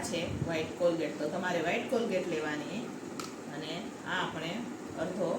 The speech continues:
લીંબુનો રસ લીધો છે. ને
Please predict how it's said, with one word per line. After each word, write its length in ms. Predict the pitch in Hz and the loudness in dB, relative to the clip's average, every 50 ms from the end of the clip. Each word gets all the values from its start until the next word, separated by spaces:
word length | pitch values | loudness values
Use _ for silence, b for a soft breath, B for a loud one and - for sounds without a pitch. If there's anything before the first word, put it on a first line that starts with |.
| - - - - 165 | -2 -4 -6 -4 -2
લીંબુનો 420 | 180 180 180 175 170 170 170 170 196 - - - - 156 | 0 0 2 2 2 2 2 0 0 -2 -2 -4 -2 -2
રસ 160 | 165 185 - - 160 | 0 0 0 -2 -2
લીધો 220 | 147 147 156 156 143 147 - | -2 -2 -2 -2 -4 -4 -4
છે. 120 | - 143 135 135 135 - - - - - - - - - - - - - - - - - - - - - - - - - - - - - - - - - - - - - - - - - - - - - - - - - - - - - - - - - - - - - - - - - - - - - - - - - - - - - - - - - - - - - - - - | -4 -4 -4 -4 -2 -4 -4 -4 -4 -6 -6 -6 -4 -4 -4 -2 -2 -2 -2 -2 -4 -4 -6 -6 -6 -6 -6 -6 -4 -4 -4 -4 -4 -6 -6 -6 -8 -6 -4 -2 -2 -2 -2 -4 -4 -6 -6 -6 -8 -8 -8 -8 -8 -8 -8 -8 -8 -8 -8 -8 -8 -8 -8 -8 -8 -8 -8 -8 -8 -8 -8 -8 -8 -8 -8 -8 -8 -8 -10 -10 -8 -8 -8 -8 -8 -10 -10 -10 -8 -8 -8 -6 -6
ને 100 | 143 139 | -6 -6